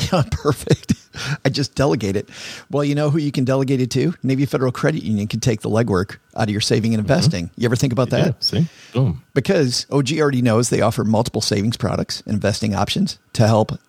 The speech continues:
Speaker 1: you get closer to your financial goals. And you can put your money to work by automating your savings and investments. Automation is the key. That's why O G has people even put his slippers on for him. He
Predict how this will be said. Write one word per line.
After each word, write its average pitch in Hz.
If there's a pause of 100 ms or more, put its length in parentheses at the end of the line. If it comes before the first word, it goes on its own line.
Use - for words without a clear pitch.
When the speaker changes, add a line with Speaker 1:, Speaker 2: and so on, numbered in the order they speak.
(100)
Speaker 1:
you 131
get 160
closer -
to -
your -
financial 104
goals. 110 (100)
And 196
you 175
can 156
put 165
your 156
money 151
to 135
work 151
by 120 (140)
automating 175
your 156
savings 156
and 151
investments. 127 (580)
Automation 151
is 123
the 123
key. 127 (240)
That's 135
why 139
O 131
G 127
has 120
people 131
even 143
put -
his 120
slippers 117
on 92
for 104
him. 92 (320)
He 127